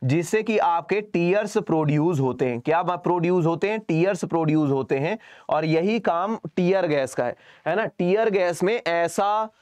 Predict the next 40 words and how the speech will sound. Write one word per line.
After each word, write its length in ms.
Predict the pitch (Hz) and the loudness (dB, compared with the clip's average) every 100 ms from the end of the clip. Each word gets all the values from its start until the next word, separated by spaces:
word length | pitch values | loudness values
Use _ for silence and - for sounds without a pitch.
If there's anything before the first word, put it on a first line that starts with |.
| _ - | _ -4
मतलब, 260 | 160 196 | 0 2
जो 140 | 165 190 | 2 2
गैस 400 | 156 160 196 220 | 2 0 0 0
है 60 | |
उसमें 280 | 196 185 196 | 0 0 -2
ऐसे 260 | 180 160 214 | 0 -2 -2
कंपाउंड 560 | 175 160 151 156 202 | -2 -2 -2 0 0
मौजूद 420 | 202 170 156 156 | 0 0 2 2
होते 240 | 156 143 143 | 2 0 0
हैं, 200 | 151 196 | 0 0
जब 140 | 180 | 0
आपकी 280 | 175 180 196 | 0 -2 -2
आंख 260 | 175 180 190 | -2 -2 -2
में 160 | 190 | -2
जाया 320 | 151 131 151 | 0 2 0
करते 300 | 190 160 135 | 0 -2 -2
हैं 160 | 147 185 | -4 -2
तो 100 | 208 | 0
जलन 380 | 156 151 170 202 | 0 0 0 0
महसूस 460 | 185 160 156 147 | -2 -2 0 0
होती 280 | 135 123 123 | 0 -2 -4
है, 60 | 120 - - - - | -6 -10 -20 -12 -4
है 100 | 165 | -2
ना। 80 | 226 | 0
और 200 | 170 180 | 0 0
वो 220 | 175 214 | 2 2
एक 160 | 214 | 0
lacrimetery 720 | 214 170 170 196 208 190 170 185 | 0 0 0 0 0 0 0 0
एजेंट 440 | 180 151 160 156 | 0 0 0 -2
है, 100 | 139 | 0
यानी 240 | 143 165 | 0 0
कि 100 | 190 202 | 0 0
lacrimal 720 | 160 160 - 190 220 214 226 | 0 -2 -2 0 2 2 0
ग्लैंड 540 | 175 156 175 190 139 127 | 0 0 0 -2 -4 -4
जो 200 | 127 175 | -2 0
हमारी 580 | 175 180 175 185 254 262 _ - - | 0 0 0 0 -2 -4 _ -16 -4
आंसू 460 | 165 170 175 226 240 | -2 -2 -2 -2 0
की 140 | 233 | 0
ग्रंथि 560 | 180 170 165 175 233 208 | 2 2 0 -2 0 0
है, 340 | 139 135 190 | 2 0 -2